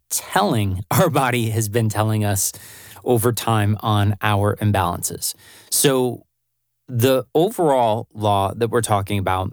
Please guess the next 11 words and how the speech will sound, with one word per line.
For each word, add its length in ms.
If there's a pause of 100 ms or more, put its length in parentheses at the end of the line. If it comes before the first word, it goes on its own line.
(120)
the 100
scientific, 760
energetic, 460
spiritual 440
law 220
of 80
the 80
universe, 560 (640)
is 400
the 220
law 420